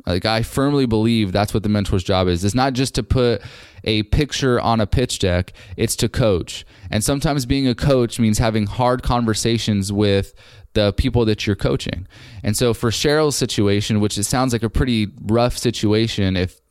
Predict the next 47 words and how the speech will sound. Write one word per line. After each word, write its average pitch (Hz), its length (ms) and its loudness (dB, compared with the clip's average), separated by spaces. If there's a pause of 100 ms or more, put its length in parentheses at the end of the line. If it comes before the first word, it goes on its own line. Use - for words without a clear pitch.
you 101 160 -2
know, 87 200 0 (360)
you're 101 440 2
even 117 280 0
thinking 135 420 -2
about 98 420 0
someone 113 420 2
needing 110 320 0
to 104 100 -2
tell 123 240 0
you 101 160 0
this 95 300 0
or 90 120 2
wanting 107 380 2
to 101 80 2
tell 95 180 -2
you 95 160 0
this, 110 240 -2 (300)
uh, 107 120 0
hopefully 123 280 2
that's 127 180 0
not 113 200 0
the 127 80 -2
case. 110 440 -2
Maybe 107 440 0
it's 98 120 -2
a 110 60 -2
friend 107 320 0
or 101 80 2
something 98 320 -4
like 95 140 -2
that. 95 260 2
But, - 300 -2 (380)
um, 101 360 0
mentors 156 680 0 (280)
should 110 680 2 (440)
be 127 160 2
the 131 140 2
ones 123 320 2
to 120 100 0
tell 117 300 2
you 92 380 2 (240)
if - 240 0
your 110 100 2
startup 110 720 2
is 107 200 0
failing. 85 580 -2